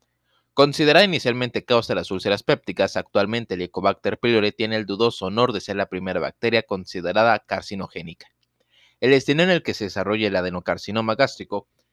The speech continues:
es parecido al que percibe la formación del hepatocarcinoma vinculado a hepatitis B y C.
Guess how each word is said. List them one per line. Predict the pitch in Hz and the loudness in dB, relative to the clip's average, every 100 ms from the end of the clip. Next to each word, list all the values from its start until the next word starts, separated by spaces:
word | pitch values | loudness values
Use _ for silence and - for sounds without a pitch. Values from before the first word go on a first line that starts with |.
| _ | _
es | 165 165 | -6 -4
parecido | - 160 131 127 | -4 -4 -2 -2
al | |
que | - 95 | -2 -8
percibe | 95 90 107 | -6 -6 -2
la | 104 | -2
formación | - 92 90 - 113 123 101 | -2 -8 -8 -8 -6 -6 -6
del | 98 98 | -4 -4
hepatocarcinoma | - 90 90 92 90 110 123 127 | -4 -6 -4 -6 -6 -4 0 0
vinculado | 117 90 - 98 104 | 0 -6 -2 0 2
a | 107 | 2
hepatitis | 95 - - 87 92 - | 0 -8 -12 -14 -14 -8
B | |
y | 190 | -8
C. | 180 165 | -4 -6